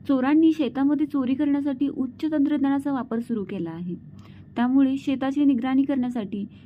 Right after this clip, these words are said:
शेतकऱ्यांनी बांधलेले टॉवर देखील काही करू शकत नसल्याचं शेतकरी वारंवार सांगत आहेत. अहमदनगरच्या दगडवाडी गावात गेल्या काही दिवसांपासून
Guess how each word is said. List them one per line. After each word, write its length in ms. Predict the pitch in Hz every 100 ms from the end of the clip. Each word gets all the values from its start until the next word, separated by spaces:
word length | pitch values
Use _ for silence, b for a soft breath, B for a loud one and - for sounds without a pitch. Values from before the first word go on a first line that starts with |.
| -
शेतकऱ्यांनी 540 | - 247 269 277 285
बांधलेले 420 | 269 269 262 277 285
टॉवर 280 | 247 214 240
देखील 240 | 233 277 277
काही 220 | 285 269
करू 200 | 262 233
शकत 240 | 254 247 247
नसल्याचं 500 | 262 269 247 220 226 B B B B -
शेतकरी 440 | 262 254 269 285
वारंवार 440 | 254 214 233 240
सांगत 380 | 240 226 190 185
आहेत. 200 | 190 175 - - - - - - - - - - - - B B B -
अहमदनगरच्या 760 | 254 277 339 349 339 339 320 339
दगडवाडी 520 | 233 262 294 294 302
गावात 320 | 277 247 254 - - - B B B B -
गेल्या 220 | 269 294
काही 240 | 302 277 269
दिवसांपासून 800 | 277 269 285 277 285 285 233